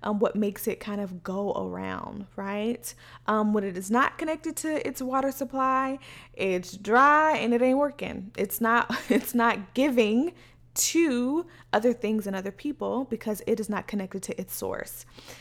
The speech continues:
And it's the same thing when it comes to you as a mom. You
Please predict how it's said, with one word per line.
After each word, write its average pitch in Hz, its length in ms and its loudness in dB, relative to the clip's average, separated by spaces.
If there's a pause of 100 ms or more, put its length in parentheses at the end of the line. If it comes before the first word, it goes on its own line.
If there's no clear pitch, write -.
(200)
And 247 120 4
it's 247 100 2
the 220 120 -6
same 247 380 2
thing 233 220 2
when 208 120 -2
it - 120 -10
comes 208 360 -4
to 208 440 -4
you 262 340 -2 (380)
as 226 160 0
a 254 40 4
mom. 208 380 0 (800)
You 247 440 0